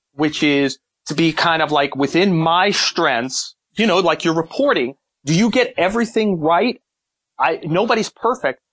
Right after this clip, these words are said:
but I've never written a word that I didn't believe was right at the time I wrote it. You know, you're trying your best to get it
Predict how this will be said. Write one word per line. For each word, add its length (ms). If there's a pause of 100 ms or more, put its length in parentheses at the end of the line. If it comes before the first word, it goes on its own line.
(160)
but 260
I've 260
never 320
written 380
a 80
word 520
that 100
I 80
didn't 260
believe 360
was 180
right 560
at 180
the 60
time 400
I 100
wrote 300
it. 220 (480)
You 180
know, 80
you're 180
trying 640
your 160
best 640
to 100
get 240
it 180